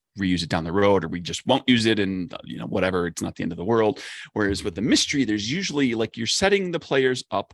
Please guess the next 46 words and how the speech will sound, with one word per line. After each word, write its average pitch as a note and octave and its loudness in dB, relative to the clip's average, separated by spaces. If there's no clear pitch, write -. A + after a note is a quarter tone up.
with G2+ -6
some B2 -2
clue, G#2+ -4
with G2 -6
some A#2+ -2
setup, - -4
some G#2+ -6
s-, - -2
uh, F#2+ -4
scenario, - -4
and A#2+ 4
there's G3 6
going F#3 2
to C#3 4
have D3+ 0
to A#2+ -4
be A2+ -2
something A#2+ 2
that G2+ 0
plays F#2+ -4
out, - -8
'cause G#2 0
to C3 4
just F3 4
abandon E3 4
the C3 2
thread C3+ 4
of B2+ -2
the B2+ 0
mystery C3+ 0
kind C#4+ 2
of B3 2
defeats G3+ -4
the E3+ 2
whole D3 4
purpose D3 -2
of, G#2 -6
like, G#2+ -4
even B2 2
going A2+ 4
down G#2 -2
that F#2+ -6
path G2 -2
a F#2+ 0
little F#2+ -2
bit. - -2